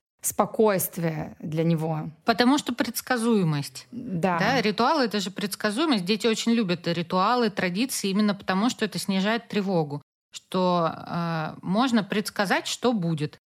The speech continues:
Speaker 2: И значит, я могу тоже предсказать, что мама вернётся, как и в прошлые разы.
Speaker 1: Кстати, вот у тебя, Глеб, есть с, с Ваньком какой-то ритуал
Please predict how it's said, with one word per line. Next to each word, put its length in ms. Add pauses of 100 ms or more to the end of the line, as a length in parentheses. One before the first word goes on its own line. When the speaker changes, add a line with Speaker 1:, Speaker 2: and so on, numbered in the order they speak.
(320)
Speaker 2:
И 200
значит, 440
я 120
могу 260
тоже 260
предсказать, 540
что 180
мама 300
вернётся, 540
как 220
и 40
в 80
прошлые 500
разы. 380
Speaker 1:
Кстати, 360
вот 160
у 40
тебя, 320
Глеб, 300
есть 320
с, 160
с 360
Ваньком 420
какой-то 340
ритуал 420